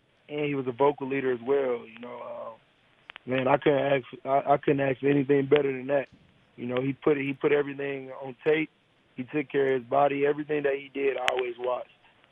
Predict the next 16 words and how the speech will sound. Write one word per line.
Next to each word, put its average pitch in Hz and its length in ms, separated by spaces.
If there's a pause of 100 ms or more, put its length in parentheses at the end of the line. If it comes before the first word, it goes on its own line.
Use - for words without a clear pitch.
(320)
and 117 400
it 120 160
just 123 160
helped. 131 280
It 123 120
just 123 160
helped, 131 240 (200)
helped 131 240
me. 131 300 (420)
So 123 60
everything 147 420
y'all 139 300
see 143 100
me 143 160
doing 131 280
is 110 40